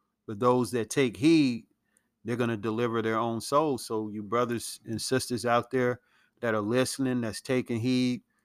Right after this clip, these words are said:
you know, that's getting your house in order, you know, coming back to Heavenly Father's law, statutes, and commandments, that's you taking heed to the, uh, the warning. You know, you're, you're hearing,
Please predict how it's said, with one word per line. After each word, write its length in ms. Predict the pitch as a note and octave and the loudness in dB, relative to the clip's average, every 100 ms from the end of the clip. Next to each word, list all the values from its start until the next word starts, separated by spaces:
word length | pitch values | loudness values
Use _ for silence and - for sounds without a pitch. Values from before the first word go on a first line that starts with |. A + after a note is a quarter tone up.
| _ | _
you 80 | G#2+ | -8
know, 80 | A2 | -4
that's 200 | G#2+ A2 | -4 -4
getting 240 | A#2+ B2+ | 0 0
your 120 | A#2+ G#2+ | 2 6
house 340 | B2+ B2+ - | 8 8 4
in 100 | A#2+ | -6
order, 500 | - B2+ B2+ B2 A#2+ _ _ _ | 0 2 4 2 -2 _ _ _
you 60 | G#2+ | -8
know, 100 | G#2 | -8
coming 340 | - C3 B2 | 0 2 2
back 260 | A2+ B2 A#2+ | 2 2 2
to 100 | - | -2
Heavenly 300 | A#2 A#2 A#2 | -2 -2 -4
Father's 440 | A2 A#2+ A#2 A2 - | 0 4 6 4 0
law, 220 | A#2 A2+ | 4 4
statutes, 500 | - A#2+ A2+ A2+ G2+ | 2 -2 -2 -4 -8
and 120 | G2+ | -8
commandments, 640 | G#2+ G#2+ C3+ B2 G#2+ - - _ _ _ _ _ | -6 -2 0 0 -4 -10 -20 _ _ _ _ _
that's 260 | B2 C3 - | 2 2 2
you 140 | C3 | -2
taking 360 | A#2+ B2+ A#2+ A2+ | 0 0 0 -2
heed 380 | A#2 B2+ A#2+ - _ _ | 0 0 -2 -6 _ _
to 240 | - B2 A2+ | -4 -4 -2
the, 200 | A2+ A2 | -2 0
uh, 280 | G#2+ G#2+ G#2 | 0 0 -2
the 100 | A2 | -4
warning. 580 | G#2+ B2 D#3+ D#3 A#2 G2 - _ _ | -2 4 6 6 2 -4 -10 _ _
You 120 | - A2+ | -6 -4
know, 220 | A2+ A2 | -2 -2
you're, 280 | G#2 A#2 A2+ A#2 | -2 -2 -2 -2
you're 200 | B2 A2 | -2 0
hearing, 360 | C3 C3 B2+ | 2 2 0